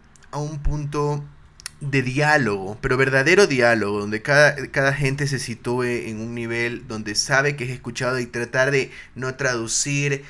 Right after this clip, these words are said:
nuestras categorías mentales en un discurso occidental, sino un verdadero diálogo. Eh, ciertas prácticas que tú, eh, has visto, re-, por ejemplo, en una entrevista que tú estás dando para una universidad, tú hablabas sobre que,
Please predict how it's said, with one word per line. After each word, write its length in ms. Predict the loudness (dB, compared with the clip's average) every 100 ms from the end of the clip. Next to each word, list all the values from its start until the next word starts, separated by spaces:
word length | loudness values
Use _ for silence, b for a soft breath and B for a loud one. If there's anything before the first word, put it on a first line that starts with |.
| B
nuestras 320 | -14 -10 -10 -8
categorías 800 | -8 -6 -6 -4 -4 -2 -2
mentales 1200 | -4 -10 -12 -2 2 4 2 0 -2 -2 0 -2 -2
en 340 | -8 -8 -8 -8
un 120 | -8
discurso 400 | -10 -8 -6 -6
occidental, 520 | -6 -6 -4 -4 -4
sino 180 | -4 -6
un 100 | -6
verdadero 420 | -6 -4 -2 -2
diálogo. 460 | -2 -4 -4 -6 -8 B B B B B B B -4
Eh, 240 | -2 -2
ciertas 380 | 0 -2 0 -2
prácticas 640 | 0 4 4 4 -2 0 -2
que 140 | -6
tú, 180 | -8 -8 -6
eh, 280 | -4 -4 -4 -6
has 160 | -8 -4
visto, 560 | -2 -2 -2 -4 -6 -10 -20 _
re-, 200 | -14 -10 -8 -6
por 100 | -4
ejemplo, 460 | -4 -2 0 0 0
en 140 | -4
una 120 | -4 -4
entrevista 420 | -4 -4 -2 -4
que 100 | -6
tú 80 | -8
estás 240 | -8 -8
dando 240 | -6 -6
para 140 | -6 -6
una 140 | -6
universidad, 640 | -6 -6 -6 -4 -2 -2 -2 B B B B -4
tú 80 |
hablabas 480 | -2 2 4 4 2
sobre 340 | 0 -4 -4 -8
que, 420 | -6 -4 -4